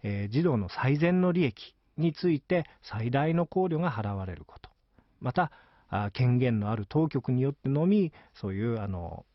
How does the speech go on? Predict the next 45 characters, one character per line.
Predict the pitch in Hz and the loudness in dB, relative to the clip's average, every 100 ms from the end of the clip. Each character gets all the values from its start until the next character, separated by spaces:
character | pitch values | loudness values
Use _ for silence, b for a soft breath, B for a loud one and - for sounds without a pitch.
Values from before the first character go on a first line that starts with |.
| _ _ _ _ _ _ _ - | _ _ _ _ _ _ _ -6
養 | 113 | -4
子 | 98 | -2
縁 | 101 95 | -2 -2
組 | 92 90 - _ | -2 -6 -10 _
等 | - | -10
が | 82 165 | -2 0
も-、 | 107 - - | 0 -4 -8
あ | 104 | -6
の、 | 92 85 80 85 | -6 -6 -8 -6
認 | 110 107 | -6 -4
め | 98 | -4
ら | 92 | -4
れ | 92 | -6
る | 85 | -8
こ | 95 | -10
と、 | - 90 - _ _ | -8 -10 -10 _ _
ま | 151 143 | -4 -2
あ、 | |
確 | - 135 | -2 -6
保 | - | -8
す | - | -14
る | - | -16
こ | - | -18
と | - - | -20 -20
と。 | - b b b | -20 b b b
そ | |
れ | 156 | -2
が | 127 | 0
第 | 123 104 | 0 -2
二 | 101 107 | -4 -6
十 | 92 82 | -8 -10
一 | 87 95 | -10 -10
条 | 78 - _ - | -12 -18 _ -8
で | 147 | -4
ご | 117 | -2
ざ | 92 | -4
い | - | -12
ま | 156 | -16
す。 | - - _ b b b b b b b b b b b - | -18 -20 _ b b b b b b b b b b b -6
え | 110 113 117 113 113 113 | -4 -2 -2 -2 -2 -4
ー、 | 110 | -4
そ | 175 | -4
れ | 180 | -2
か | 175 | 0
ら | 170 | 0